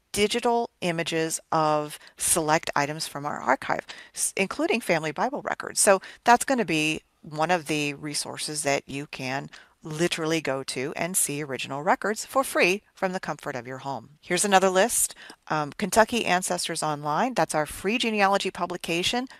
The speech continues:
Please go there and learn some more about researching Kentucky ancestors. Um, as I'd mentioned before, our digital collections catalog, K Y history dot com. We have loads of resources there. That's the place where I said you have digital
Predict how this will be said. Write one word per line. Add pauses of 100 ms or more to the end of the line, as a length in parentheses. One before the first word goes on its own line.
(120)
Please
go
there
and
learn
some
more
about
researching
Kentucky
ancestors. (500)
Um,
as
I'd
mentioned
before,
our
digital
collections
catalog, (100)
K
Y
history
dot
com. (440)
We
have
loads
of
resources
there.
That's
the
place
where
I
said (200)
you
have
digital